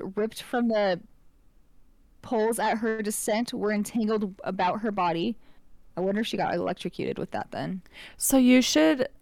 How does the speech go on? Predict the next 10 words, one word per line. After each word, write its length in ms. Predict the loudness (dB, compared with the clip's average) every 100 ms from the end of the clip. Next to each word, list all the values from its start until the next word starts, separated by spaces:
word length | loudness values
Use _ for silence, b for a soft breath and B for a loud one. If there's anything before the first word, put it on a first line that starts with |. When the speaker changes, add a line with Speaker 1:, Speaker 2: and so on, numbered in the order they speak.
| 6
Speaker 2:
I'll 120 | 8
post 360 | 8 6 4
a 40 | 0
picture 500 | 0 0 0 0 0
if 200 | -2 -2
I 80 | -2
remember. 600 | 0 0 0 0 0 -4 -8 -4
Uh, 280 | -2 0 -4 -8 -20 _ -16
telephone 500 | 0 4 6 6 4
wires 540 | 4 4 2 0 -2